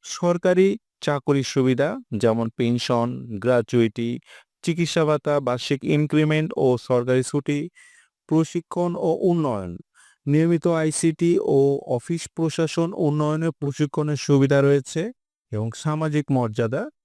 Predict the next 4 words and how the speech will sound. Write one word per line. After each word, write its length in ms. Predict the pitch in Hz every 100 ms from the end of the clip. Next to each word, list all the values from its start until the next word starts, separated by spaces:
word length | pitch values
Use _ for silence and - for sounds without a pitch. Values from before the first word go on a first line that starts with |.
| _ _ _ _
সরকারি 800 | - 165 180 175 180 185 196 196
কর্মকর্তা 680 | - 147 143 147 143 139 147
হিসাবে 680 | 135 127 - 139 143 165 180 110
জনমধ্যে 800 | 123 127 143 143 117 98 117 175